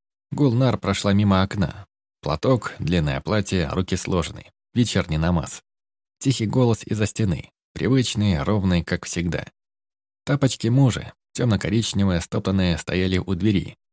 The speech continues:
Ровно, носками к стене. Берцев рядом нет. Ушёл в них. На службу. Свои, розоватые, мягкие, сняла у кровати.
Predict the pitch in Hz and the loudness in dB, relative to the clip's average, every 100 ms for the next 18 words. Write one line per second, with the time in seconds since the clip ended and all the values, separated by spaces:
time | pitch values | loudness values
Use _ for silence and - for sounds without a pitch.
0 | _ - 131 95 71 73 - 110 110 - | _ -2 0 2 0 -2 -2 -2 -2 -2
1 | 107 98 - _ _ _ _ 85 85 139 | -2 -2 -4 _ _ _ _ -4 0 0
2 | 127 - 107 - 117 104 104 101 - - | 0 -2 -2 0 2 2 2 2 -2 -10
3 | - _ - 104 - 123 95 92 69 - | -20 _ -2 -2 2 2 2 0 -2 -8
4 | - _ - 110 117 107 95 - - - | -20 _ -4 0 0 0 -2 -2 -10 -20
5 | _ _ - - 98 135 127 76 71 78 | _ _ -12 -2 2 6 4 2 -2 -2
6 | 85 117 120 - 71 80 113 113 - - | 2 2 2 0 -4 0 2 2 -2 -8
7 | - 82 92 113 107 110 110 101 - - | -6 -2 0 0 -2 -2 0 0 -2 -8